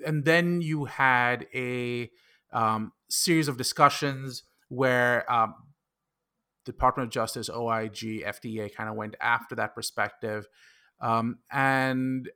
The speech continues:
you, you then had direct-to-consumer advertising. But the overall perspective at some point was that medical affairs has to become different from sales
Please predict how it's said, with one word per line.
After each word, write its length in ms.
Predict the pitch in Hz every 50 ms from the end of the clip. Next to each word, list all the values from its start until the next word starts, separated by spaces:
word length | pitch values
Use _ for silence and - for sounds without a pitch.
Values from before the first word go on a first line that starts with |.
| _ _ _ _ _
you, 280 | - 151 143 147 143 147
you 100 | 143 139
then 220 | 120 143 135 131
had 140 | 123 135 117
direct-to-consumer 580 | 123 127 117 - 113 - 123 113 - 123 117 117
advertising. 640 | 120 131 120 117 - 117 113 107 101 113 110 110 _ _ - _ _ -
But 100 | - 151
the 100 | 185 170 -
overall 420 | 185 196 208 202 202 190 180 175
perspective 680 | - - 151 - - - 151 135 - - 135 131 120 - -
at 100 | 123 -
some 180 | - 135 120 117
point 280 | - 127 117 117 107
was 200 | 110 110 107 101
that 140 | 117 107 -
medical 320 | 123 120 117 120 - 123
affairs 420 | 113 - 117 113 113 110 107 - - _ _ _ _ _ _ _ _ _ - - -
has 160 | 123 120 -
to 100 | - -
become 340 | 123 120 113 - 117 113 107 110
different 480 | 147 147 143 - 127 113 107 107 101 -
from 340 | - - 117 110 107 107
sales 600 | 104 - - - 170 139 117 98 87 95 107 -